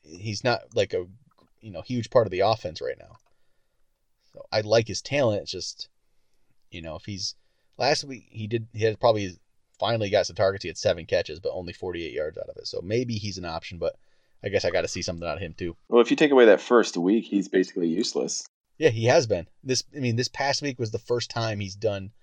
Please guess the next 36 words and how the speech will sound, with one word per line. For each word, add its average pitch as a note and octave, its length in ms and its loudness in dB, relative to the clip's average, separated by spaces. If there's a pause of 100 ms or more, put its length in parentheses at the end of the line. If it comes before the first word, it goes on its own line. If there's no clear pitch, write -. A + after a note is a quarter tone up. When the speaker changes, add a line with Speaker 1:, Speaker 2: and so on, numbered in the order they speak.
(380)
Speaker 1:
shown A#2+ 380 2
anything. A2 380 -4
It's G2 120 -8
just G#2+ 100 -6
'cause, G#2 220 -4
I - 20 -20
mean, A#2+ 140 -4
he A#2+ 80 -2
would A2+ 100 -2
have G2 60 -8
been G2+ 80 -2
a G2+ 60 -2
lot G#2 160 2
better G2+ 200 2
in F#2 80 -6
P G#2 160 -12
P F#2+ 140 -6
R F#2 300 0 (440)
with G2 120 -8
the - 60 -6
seven F2+ 260 2
catches, G2+ 320 2
but G2+ 120 -8
even, G#2+ 180 -10
it's G2+ 120 -10
still C#3 220 -2
in G2+ 60 -4
standard, A#2 460 -4
forty-eight A2+ 460 -4
yards, G#2 400 2
only G2 140 -8
giving F2+ 180 -10
you E2+ 60 -12
four F#2+ 200 -4
point F2 280 -12
eight, G2+ 180 -10